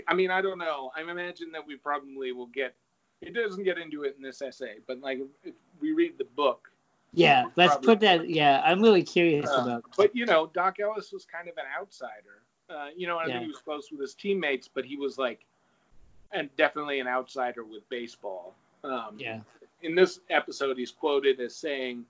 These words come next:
Speaker 1: like, they, he wouldn't, they never would pitch him against this other pitcher who played for, I can't remember, Philadelphia maybe.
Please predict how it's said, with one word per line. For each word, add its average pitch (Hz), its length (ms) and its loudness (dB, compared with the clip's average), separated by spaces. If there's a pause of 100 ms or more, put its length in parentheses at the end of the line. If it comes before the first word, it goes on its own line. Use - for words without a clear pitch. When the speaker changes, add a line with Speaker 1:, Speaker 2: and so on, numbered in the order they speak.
(340)
Speaker 1:
like, 135 220 -8
they, 131 180 0 (220)
he - 160 -18 (100)
wouldn't, 170 400 -2 (1200)
they 135 100 0
never 160 300 0
would 156 180 -2 (140)
pitch - 260 -10
him 151 140 -10
against 127 680 -4 (300)
this 131 360 -2
other 156 260 6
pitcher 131 580 -2
who 127 140 -10
played 135 400 -2
for, 120 180 -12 (200)
I - 140 -14
can't 117 260 -10
remember, 107 340 -16
Philadelphia 117 680 -6
maybe. 104 460 -14